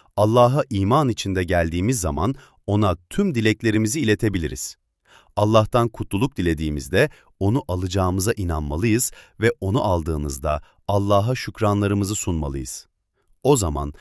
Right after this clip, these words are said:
en çok ihtiyacımız olduğunda Allah tarafından kutluluğun bize verileceğinin güvencesini alarak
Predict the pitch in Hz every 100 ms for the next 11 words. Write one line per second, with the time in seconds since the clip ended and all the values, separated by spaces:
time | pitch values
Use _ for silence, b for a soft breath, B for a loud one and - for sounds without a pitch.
0 | b b - 175 180 - 131 107 - 104
1 | 101 95 117 113 90 73 73 71 101 147
2 | b b _ 92 92 131 - 95 87 90
3 | 82 80 80 110 - 107 110 113 101 87
4 | 117 110 95 95 95 95 107 98 90 90
5 | 92 92 - - 87 117 110 127